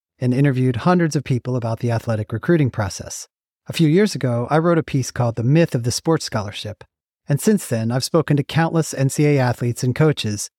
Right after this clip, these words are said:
about the things colleges look for in scholarship athletes. My goal with this show is to share insights I've learned and to introduce you to some of the people I've met along the way, with the hope of helping your family land some of the millions of dollars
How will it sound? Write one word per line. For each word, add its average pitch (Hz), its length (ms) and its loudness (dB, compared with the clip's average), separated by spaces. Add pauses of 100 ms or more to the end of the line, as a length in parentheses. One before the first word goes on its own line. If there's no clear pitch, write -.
(200)
about 147 220 0
the 147 80 -2
things 196 360 0
colleges 123 460 -2
look 110 140 -8
for 123 200 -4
in 120 120 0
scholarship 107 500 -6
athletes. 139 560 -6 (480)
My 170 100 2
goal 175 200 2
with 208 100 4
this 139 140 2
show 120 240 0
is 113 100 -2
to - 120 -6
share 135 260 2
insights 131 560 0
I've 113 180 -2
learned 107 400 -4
and 139 140 2
to 151 120 -2
introduce 151 480 0
you 127 120 0
to 131 80 0
some 135 160 2
of 131 60 2
the 120 40 0
people 147 320 -2
I've 117 140 0
met 120 180 -2
along 117 240 -2
the 117 80 0
way, 117 320 0 (340)
with 147 120 -4
the 147 60 0
hope 160 180 2
of 143 80 -2
helping 151 320 2
your 185 160 2
family 120 420 -4
land 135 300 0
some 147 120 0
of 135 60 0
the 139 60 0
millions 180 360 4
of 170 100 0
dollars 117 440 -2